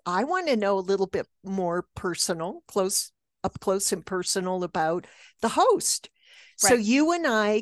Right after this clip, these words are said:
Speaker 1: came up with questions to ask each other, and I actually learned some things about you, Lisa, that I didn't know.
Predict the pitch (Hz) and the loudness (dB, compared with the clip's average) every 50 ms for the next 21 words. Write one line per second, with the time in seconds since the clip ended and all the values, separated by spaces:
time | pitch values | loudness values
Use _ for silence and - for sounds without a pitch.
0 | 226 - - 233 220 220 214 208 208 - - 247 240 233 - - - 285 302 294 | -2 -4 -2 -2 0 0 2 0 0 -2 -2 -6 -6 -6 -6 -4 -2 0 0 0
1 | - - - - 214 208 202 208 220 - - - - - - 214 214 240 302 - | -2 -4 0 0 0 2 2 -2 -4 -4 -4 -4 -6 -2 -2 -2 -2 -2 -2 -6
2 | - - 214 190 160 - - 185 170 165 185 185 196 208 - 202 202 190 - - | -6 -6 -6 -6 -6 -4 -2 0 0 0 0 -2 -2 -2 -2 -2 -4 -4 -6 -6
3 | - 208 202 240 294 277 226 185 180 - - - - 202 196 208 214 208 208 226 | -4 -2 -2 0 0 0 -2 -2 -4 -6 -6 -4 -4 -2 -2 -2 -2 -2 0 0
4 | 247 240 240 262 262 233 - - 208 185 - - 202 185 185 175 - 185 - 175 | 0 0 0 -2 -4 -4 -2 -2 -2 -4 -2 -2 -2 -2 -2 -4 -4 -4 -2 -2
5 | 170 160 - - 190 185 170 160 165 175 165 165 - - 196 180 202 202 - 240 | -2 -2 -2 -2 -2 -2 -2 -2 -6 -8 -8 -4 -2 -2 -2 -2 -4 -6 -6 -6
6 | 226 226 220 226 220 220 214 208 208 220 226 240 262 320 466 349 214 | -4 -2 -2 -4 -2 0 0 0 0 0 -4 -2 -2 -2 -4 -4 -8